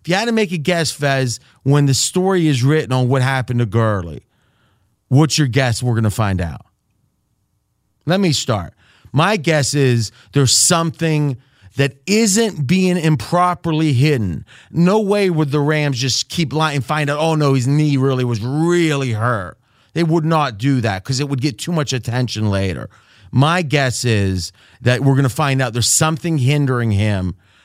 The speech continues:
but it's unconventional. It might be physical. It might be emotional. It's something hindering him that they don't think they need to or would even be right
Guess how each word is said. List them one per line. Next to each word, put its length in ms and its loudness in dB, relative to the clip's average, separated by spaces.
but 120 0
it's 220 -2
unconventional. 920 0
It 40 -2
might 200 -2
be 80 -2
physical. 520 -2
It 60 -2
might 200 -2
be 80 -2
emotional. 840 0
It's 180 2
something 360 2
hindering 460 4
him 280 2
that 180 -2
they 160 2
don't 200 -4
think 340 -2
they 160 2
need 480 4
to 340 2
or 240 2
would 200 2
even 260 4
be 120 4
right 460 2